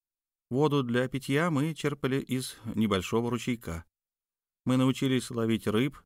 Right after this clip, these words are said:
которые зачастую оказались очень вкусными, особенно те, что были плоскими, и мы совсем не боялись солёной воды, которая то отступала перед нами, словно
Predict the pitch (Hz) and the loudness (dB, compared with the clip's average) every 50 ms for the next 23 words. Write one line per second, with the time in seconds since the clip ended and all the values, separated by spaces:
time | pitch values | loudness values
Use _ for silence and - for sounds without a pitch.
0 | _ _ _ _ - - 76 - 85 85 87 87 87 87 87 98 87 - 95 87 | _ _ _ _ -10 -10 -8 -6 -4 -4 -2 -2 -2 -2 -4 -6 -6 -6 -6 -8
1 | - - 127 135 131 120 110 - 117 110 123 123 123 120 113 - _ _ _ - | -4 -2 0 2 2 2 0 -2 -2 0 0 0 0 -2 -4 -8 _ _ _ -6
2 | - 139 - - 143 135 - _ - - 98 - - 98 95 98 92 - - - | -6 -6 -4 -4 -8 -8 -8 _ -8 -8 -6 -4 -2 -2 -2 -2 -2 -6 -12 -20
3 | - - - - - 87 - 101 95 98 95 90 - - 120 127 127 - - - | -20 -16 -10 -8 -6 -4 -2 -2 0 0 -2 -2 -2 -2 -2 -2 -2 -2 -2 -4
4 | 92 87 82 90 90 90 82 - - 87 101 120 117 - - 92 76 64 - - | -4 -2 -2 -2 -2 -2 -4 -4 -2 -2 -2 -2 -2 -4 -8 -8 -8 -8 -10 -14
5 | _ _ _ _ _ _ - - 101 107 104 - 98 95 - - 160 156 151 139 | _ _ _ _ _ _ -8 -4 -2 -2 -2 -2 -6 -6 -4 -2 -2 0 0 0
6 | 127 127 117 117 123 120 117 - - - 104 107 104 101 101 101 110 113 113 - | 0 0 0 0 -2 -2 -4 -6 -4 -4 -2 -2 0 -2 0 0 -2 -2 -4 -8
7 | - - _ _ _ _ _ - - 95 - 131 127 131 127 127 _ _ _ - | -14 -14 _ _ _ _ _ -10 -8 -6 -2 0 0 0 -2 -2 _ _ _ -2
8 | 196 175 - - - - 85 73 - 80 90 120 143 147 143 143 139 127 123 131 | -2 -2 -2 -2 -6 -10 -10 -8 -6 -4 -4 -4 -4 -4 -4 -2 -2 0 0 0
9 | 131 131 131 131 - - - - - - _ - - 120 120 117 120 123 123 | 0 2 0 -2 -6 -10 -20 -20 -20 -20 _ -8 -2 0 0 2 2 0 0